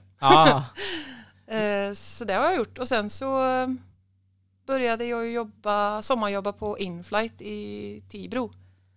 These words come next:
Speaker 2: Farsan fick in mig där. <laughs> För han
Speaker 1: Ah.
Speaker 2: körde ju för S S L då.
Speaker 1: Ja.
Speaker 2: Så då fick han in mig där. Tyckte det var skitroligt.
Speaker 1: Vad, de som inte vet, vad gjorde du då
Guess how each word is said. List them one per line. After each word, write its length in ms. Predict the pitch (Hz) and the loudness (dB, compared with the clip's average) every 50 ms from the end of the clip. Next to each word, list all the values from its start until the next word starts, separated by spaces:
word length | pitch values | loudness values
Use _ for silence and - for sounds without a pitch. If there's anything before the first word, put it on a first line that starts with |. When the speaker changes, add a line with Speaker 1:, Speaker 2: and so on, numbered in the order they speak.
| _ _ _ _ _ - | _ _ _ _ _ -2
Speaker 2:
Farsan 260 | 214 208 - 190 175 | -2 0 0 -4 -4
fick 160 | - 196 - | -4 -6 -6
in 120 | 190 170 | -6 -6
mig 100 | 170 170 | -6 -6
där. 240 | 165 160 151 147 - - - _ _ | -4 -4 -6 -6 -8 -14 -20 _ _
<laughs> 280 | - - - 247 - | -10 -2 -2 0 0
För 80 | - 226 | 2 4
han 240 | 170 156 165 - - - | 8 10 10 12 12 10
Speaker 1:
Ah. 60 | 151 | 10
Speaker 2:
körde 240 | 226 220 208 190 190 | 10 10 10 8 6
ju 140 | 190 190 190 | 6 4 4
för 120 | - 202 | 4 4
S 100 | 190 196 | 4 4
S 120 | 208 196 208 | 2 2 4
L 180 | 196 190 202 | 4 4 4
då. 140 | 185 156 - - - - - - | 2 -2 -4 -6 -12 -10 0 6
Speaker 1:
Ja. 440 | 147 143 156 160 165 151 139 135 135 127 | 10 12 12 12 12 12 10 6 4 2
Speaker 2:
Så 140 | - 233 226 | 2 2 2
då 220 | 214 220 220 214 208 208 208 202 202 196 196 | 4 4 6 6 8 8 8 8 8 6 6
fick 180 | 190 214 196 - | 4 0 0 0
han 120 | 190 180 | 0 0
in 100 | 175 175 | 0 -2
mig 120 | 170 165 165 | -4 -4 -4
där. 160 | 156 - - - _ - | -6 -6 -6 -10 _ 0
Tyckte 220 | 254 240 226 220 | 0 2 4 4
det 40 | 180 | 2
var 120 | 156 160 | 2 0
skitroligt. 880 | 165 - - - 247 220 180 - - 165 160 175 185 190 - - - - _ _ _ _ _ _ | -4 -4 -2 0 0 0 0 -4 -6 -6 -4 -4 -6 -6 -8 -12 -20 -20 _ _ _ _ _ _
Speaker 1:
Vad, 480 | - 139 147 170 170 165 165 165 160 151 | -6 2 6 8 10 10 10 10 8 8
de 180 | 170 165 156 | 6 6 6
som 140 | 131 - 160 | 4 2 0
inte 200 | 165 156 139 156 | 0 2 2 2
vet, 400 | 143 156 175 185 147 131 - - | 4 4 4 4 2 0 -2 2
vad 340 | 143 147 147 147 147 147 147 | 6 8 10 10 10 8 8
gjorde 240 | 151 151 147 127 131 | 6 4 2 0 0
du 80 | 127 | 0
då 220 | 127 160 180 143 | 0 0 -2 -2